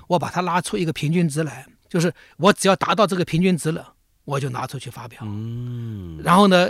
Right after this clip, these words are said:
Speaker 1: 现在文成一加入进去以后，有六部长篇，
Speaker 2: 嗯。
Speaker 1: 我要拉出一个，一个平均值。
Speaker 2: 嗯。
Speaker 1: 当然，你要到作品里面去找毛病，哪部作品里面都可以找，
Speaker 2: 一定都有。
Speaker 1: 找到毛病。
Speaker 2: 嗯。
Speaker 1: 但是呢，我自己心里边有一个平均值，
Speaker 2: 嗯。嗯。
Speaker 1: 当我感觉到这部作品可以拿出去了，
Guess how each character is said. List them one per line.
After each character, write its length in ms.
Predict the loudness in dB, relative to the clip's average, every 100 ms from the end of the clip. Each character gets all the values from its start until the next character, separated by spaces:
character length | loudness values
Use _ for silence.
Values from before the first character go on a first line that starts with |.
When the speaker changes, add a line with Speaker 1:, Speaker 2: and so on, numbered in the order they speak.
| 0
Speaker 1:
现 200 | 4 6
在 80 | 8
文 160 | 8
成 140 | 6 4
一 40 | 0 4
加 180 | 6
入 120 | 8 6
进 160 | 4
去 120 | 2
以 80 | 0
后， 160 | 0 0
有 240 | 2 2
六 240 | 6 6 6
部 140 | 0
长 220 | -6 -8
篇， 160 | -6 -2
Speaker 2:
嗯。 320 | 0 0 0
Speaker 1:
我 100 | 2
要 200 | 2 2
拉 280 | 2 0 0
出 160 | -2 -4
一 160 | -2
个， 80 | -2
一 100 | -2
个 100 | -6
平 180 | -6 -6
均 160 | -4 -4
值。 140 | -4
Speaker 2:
嗯。 600 | -4 -2 -4 -6 -8 -10 -14 _ 6
Speaker 1:
当 120 | 6
然， 160 | 6
你 40 | 4
要 180 | 2 2
到 380 | 2 4 4 0
作 160 | -2
品 160 | -2 -2
里 60 |
面 120 | -2 -4
去 140 | -4
找 160 | -4 -6
毛 220 | -6 -4
病， 200 | -6 -8
哪 240 | -6 -6 -4
部 100 | -2
作 100 | -2
品 160 | -4 -6
里 80 | -8
面 100 | -8
都 140 | -4
可 80 | -2
以 40 |
找， 40 | 0
Speaker 2:
一 60 |
定 100 | 0
都 60 | 0 -2
有。 60 |
Speaker 1:
找 180 | -2 -4
到 100 | -4
毛 140 | -6 -8
病。 140 | -2
Speaker 2:
嗯。 20 |
Speaker 1:
但 120 | 0 0
是 80 |
呢， 120 | 0 -4
我 140 | -6
自 160 | -6 -6
己 100 | -6
心 180 | -6 -6
里 80 | -6
边 160 | -6
有 140 | -8 -8
一 40 |
个 60 | -8
平 160 | -6
均 140 | -6 -6
值， 140 | -10 -14 _ -20
Speaker 2:
嗯。 80 | -6
嗯。 20 |
Speaker 1:
当 180 | 0 2
我 140 | 2 0
感 180 | -4
觉 120 | -6 -2
到 200 | -2 -4 _ -20 _ _
这 140 | -4 -2
部 80 |
作 100 | -2
品 160 | -2 -4
可 180 | -2 -2
以 100 | -2
拿 200 | -4 -8
出 100 | -10
去 160 | -14
了， 80 | -18